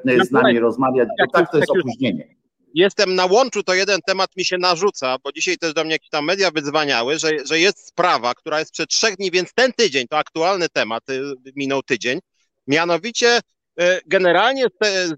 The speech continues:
Speaker 2: informacji, które do mnie dotarły nawet dzisiaj, okazało się, chociaż to trzy dni temu się jakby wydarzyło, że komisja w sprawie pedofilii się totalnie skompromitowała, bo był raportniku, że nic, ale to dokładnie nic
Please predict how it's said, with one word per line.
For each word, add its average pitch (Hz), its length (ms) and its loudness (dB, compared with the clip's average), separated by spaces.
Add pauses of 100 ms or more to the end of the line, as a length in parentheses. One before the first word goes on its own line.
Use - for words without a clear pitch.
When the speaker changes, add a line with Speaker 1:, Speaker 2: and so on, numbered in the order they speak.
(120)
Speaker 2:
informacji, 190 540 -2
które 214 200 -4
do 196 100 0
mnie 190 160 -2
dotarły 175 440 0
nawet 147 260 -4 (100)
dzisiaj, 160 360 -2
okazało 151 520 -2
się, 180 280 -4
chociaż 160 260 -8
to 156 80 -10
trzy - 160 -8
dni 151 140 -8
temu 156 200 -4
się 151 100 -4
jakby 135 180 -4
wydarzyło, 139 560 -2
że 175 140 -2
komisja 208 460 0
w - 40 -10
sprawie 190 320 -2
pedofilii 185 480 -2
się 190 120 -2
totalnie 180 360 -2
skompromitowała, 160 880 0 (300)
bo - 180 -2
był 208 160 4
raportniku, 214 540 0
że 240 140 4
nic, 294 460 2
ale 196 240 2
to 254 140 0
dokładnie 294 540 0
nic 359 200 0